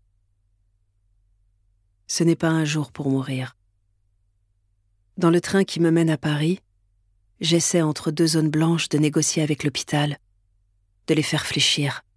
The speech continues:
D'un moment à l'autre, ton corps va être transféré à la morgue. Je ne pourrai plus y accéder, c'est le week-end du quinze août.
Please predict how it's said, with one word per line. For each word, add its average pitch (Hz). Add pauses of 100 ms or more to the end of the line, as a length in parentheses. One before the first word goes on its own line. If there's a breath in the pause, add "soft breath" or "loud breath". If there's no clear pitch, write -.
(1600)
D'un 147
moment 156
à 143
l'autre, 151 (340)
ton 151
corps 156
va 151
être 143
transféré 147
à 135
la 131
morgue. 131 (1120)
Je -
ne 160
pourrai 175
plus 170
y 160
accéder, 165 (560)
c'est -
le 160
week-end 156
du 156
quinze 156
août. -